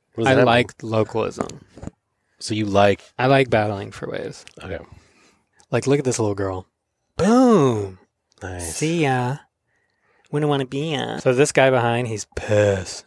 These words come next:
Speaker 2: Oh, no, the guy in front, he must be the head local.
Speaker 1: <laughs>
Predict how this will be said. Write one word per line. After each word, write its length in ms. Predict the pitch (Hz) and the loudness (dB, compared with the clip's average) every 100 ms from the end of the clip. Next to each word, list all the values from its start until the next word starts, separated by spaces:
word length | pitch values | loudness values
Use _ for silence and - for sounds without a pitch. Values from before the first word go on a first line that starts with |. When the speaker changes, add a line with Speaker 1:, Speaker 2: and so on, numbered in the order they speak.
| - | 2
Speaker 2:
Oh, 240 | 160 226 - _ _ | 2 2 -4 _ _
no, 380 | 127 127 131 131 | -4 2 4 4
the 80 | 117 | 4
guy 220 | 123 127 | 4 4
in 100 | 117 | 2
front, 320 | - 127 117 | 0 0 0
he 80 | 117 | 0
must 180 | 127 - | -4 -2
be 80 | 113 | -2
the 120 | 104 | -2
head 160 | 117 104 | -2 -2
local. 440 | 101 107 117 | -4 -6 -8
Speaker 1:
<laughs> 60 | - | -8